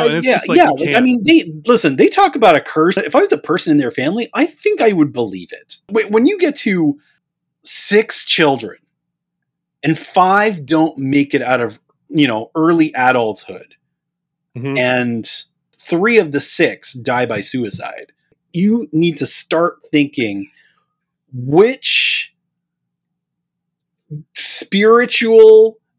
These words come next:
Speaker 1: deity did I
Speaker 2: <laughs>
Speaker 1: unknowingly upset? And how can I make this right? Because this has gone beyond the level of tragedy and,
Speaker 2: When
Speaker 1: and, and
Speaker 2: Ke-
Speaker 1: comedy. This is into a whole other realm.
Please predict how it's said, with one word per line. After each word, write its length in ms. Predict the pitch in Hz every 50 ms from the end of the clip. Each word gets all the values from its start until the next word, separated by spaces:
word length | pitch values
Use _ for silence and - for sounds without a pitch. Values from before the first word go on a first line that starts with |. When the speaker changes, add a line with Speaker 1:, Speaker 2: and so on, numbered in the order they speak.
| 131 127 117
Speaker 1:
deity 760 | 104 147 180 190 202 196 180 160 147 131 123 113 107 107 - _ _ _ _
did 140 | - 147 143 -
I 300 | - 151 165 175 202 220 226
Speaker 2:
<laughs> 40 | -
Speaker 1:
unknowingly 840 | 180 185 190 190 185 185 180 175 185 185 180 180 175 175 170 165 -
upset? 960 | 147 147 - - - - - - - 165 156 147 120 - - - - - - - _ - - _ _ _ _ _ _
And 160 | 151 151 151
how 360 | 147 - - - 175 170 190
can 160 | 214 - - 185
I 140 | 180 170
make 260 | 165 156 160 156 151 -
this 200 | 143 135 - 135
right? 440 | 120 117 127 143 143 131 123 -
Because 480 | - 127 120 - 127 123 120 117 113 - - - - - _ _
this 200 | - 147 175 -
has 140 | 196 190 156
gone 420 | 135 117 - 170 160 151 156 151 131
beyond 840 | - 143 139 139 143 143 156 165 170 175 180 180 180 170 160 151
the 80 | 147 139
level 640 | 135 131 135 139 139 135 131 120 110 101 98 95 - _ _ _ _ _ _ _ _ _
of 380 | - 135 127 120 113 107 104 -
tragedy 840 | - - - 143 139 127 127 127 127 - 127 101 98 87 - - _ _ _ _ _ _
and, 200 | - 156 180 180
Speaker 2:
When 200 | 156 156 165 160 165 -
Speaker 1:
and, 160 | - 147 - - -
and 320 | 156 160 165 170 190 185
Speaker 2:
Ke- 20 | 170
Speaker 1:
comedy. 420 | - 139 131 135 127 110 98 92
This 200 | 92 143 165 -
is 120 | 160 147 135
into 280 | 151 160 160 - - 143
a 60 | 127
whole 480 | - - 143 156 180 196 202 185 - 165
other 220 | 175 147 139 123
realm. 480 | 117 117 123 135 139 131 113 92 - _